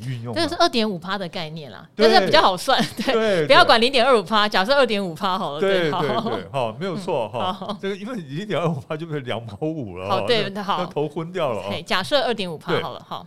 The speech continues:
Speaker 1: 哦，OK，那么这样子一来的话呢，我是不是就少了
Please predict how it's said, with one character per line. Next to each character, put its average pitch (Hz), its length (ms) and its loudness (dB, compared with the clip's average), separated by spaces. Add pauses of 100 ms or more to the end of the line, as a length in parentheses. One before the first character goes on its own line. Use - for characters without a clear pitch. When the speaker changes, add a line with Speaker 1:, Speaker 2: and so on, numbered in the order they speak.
Speaker 1:
哦， 101 220 -8 (120)
OK， 156 340 -6 (100)
那 240 100 -10
么 202 200 -2
这 233 160 -4
样 196 100 0
子 113 160 -8
一 117 60 -6
来 107 240 -4
的 113 80 -4
话 110 160 -6
呢， 95 200 -10
我 139 160 -2
是 202 140 -8
不 175 80 -6
是 170 60 0
就 156 100 0
少 85 320 -6
了 107 240 -4